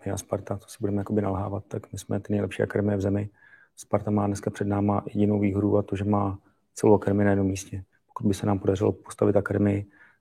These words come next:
tak my bychom tuhletu výhodu jich smazali. Dneska se Péťovi Hurychovi, eh, šéfu akademie a jeho týmu podařilo, eh, vyvinout metodiku vývoje, vývoje hráče, eh, nejenom ji vyvinout, ale dokonce aplikovat. Takže už dneska rok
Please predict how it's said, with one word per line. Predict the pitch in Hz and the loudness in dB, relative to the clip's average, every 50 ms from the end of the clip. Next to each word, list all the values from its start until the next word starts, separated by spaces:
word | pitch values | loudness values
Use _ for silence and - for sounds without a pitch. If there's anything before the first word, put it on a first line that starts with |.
| _ _ | _ _
tak | - 107 101 95 - - | 4 4 4 4 2 -2
my | - 98 | -4 -4
bychom | 95 95 - 107 101 | -4 -4 -6 -6 -2
tuhletu | - 101 98 - 107 | 0 0 0 0 0
výhodu | 104 98 98 101 104 | 0 2 2 2 2
jich | 101 - | 0 0
smazali. | - - 101 92 104 104 107 104 - - - _ _ _ _ _ _ _ _ _ _ _ _ _ _ _ _ _ _ _ _ | -2 -2 2 6 6 6 6 4 0 -6 -18 _ _ _ _ _ _ _ _ _ _ _ _ _ _ _ _ _ _ _ _
Dneska | - - - - | -16 -8 -4 -4
se | 104 - - 107 | 0 4 4 4
Péťovi | 92 - 110 98 - - 104 | 4 4 2 2 4 4 4
Hurychovi, | 98 104 104 98 - - 101 104 98 98 - - _ _ _ _ _ - | 4 4 4 2 4 6 6 6 6 2 -2 -12 _ _ _ _ _ -2
eh, | 110 101 | 0 0
šéfu | - - 113 - - 113 | 0 0 0 2 4 4
akademie | 104 - 113 107 104 104 104 104 104 | 4 4 4 6 6 6 6 6 6
a | 104 | 6
jeho | 104 98 107 104 | 4 4 2 0
týmu | - 104 104 104 101 | 0 0 0 0 0
podařilo, | 101 - 104 101 98 101 101 104 101 95 - - - - - _ _ - | -2 -2 0 0 0 2 2 2 0 0 -4 -10 -20 -20 -20 _ _ 0
eh, | 120 113 107 104 | 2 4 6 6
vyvinout | 104 104 98 104 107 107 107 101 104 - - - | 6 4 4 4 4 4 4 2 0 -4 -8 -6
metodiku | - - 110 107 104 - 120 110 110 107 - - 107 101 101 113 - | 0 2 4 4 4 6 6 6 6 4 4 2 2 2 0 -2 -4
vývoje, | - 107 104 104 104 104 104 104 107 | -2 0 2 4 6 6 6 4 4
vývoje | 107 101 104 98 107 107 104 | 2 0 2 6 6 6 8
hráče, | 101 104 101 95 98 - - 110 | 8 8 6 6 6 4 0 -2
eh, | 104 101 - _ _ _ _ _ _ - - 107 104 104 107 - - - - | -4 -4 -6 _ _ _ _ _ _ -6 -2 0 0 0 0 -2 -4 -8 -6
nejenom | - 113 113 113 113 110 | -2 0 2 4 4 4
ji | 113 113 | 6 6
vyvinout, | 107 104 107 110 110 110 107 101 | 6 6 6 6 4 4 2 2
ale | - 104 | 2 0
dokonce | 104 107 - 107 - - | 0 0 -2 -4 -6 -6
aplikovat. | - - - 113 107 - 104 101 98 98 | -6 -4 -2 -2 0 0 0 0 0 -2
Takže | - 104 92 110 | -4 -4 -4 -4
už | 101 - | -6 -6
dneska | - 101 - - 107 | -8 -8 -6 -4 0
rok | 104 104 104 - - | 0 0 0 0 -4